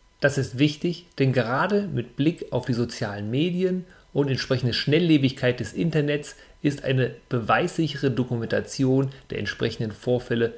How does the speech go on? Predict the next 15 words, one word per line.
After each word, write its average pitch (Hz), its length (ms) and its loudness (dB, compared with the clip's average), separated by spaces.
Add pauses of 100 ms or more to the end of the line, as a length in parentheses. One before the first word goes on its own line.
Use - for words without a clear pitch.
(140)
essenziell. 123 640 -4 (720)
Mit 165 160 6
dem 131 160 4
Tatmittel 139 600 2 (140)
Internet, 143 520 4 (120)
also 117 220 4
der 110 160 2
Tatbegehungsmöglichkeit 135 1300 2
im 104 100 -4
Internet 123 540 -2 (340)
und 135 160 4
der - 200 4
eingangs 170 440 4
erwähnten 127 680 2
Identifikationsmerkmale, 135 1500 0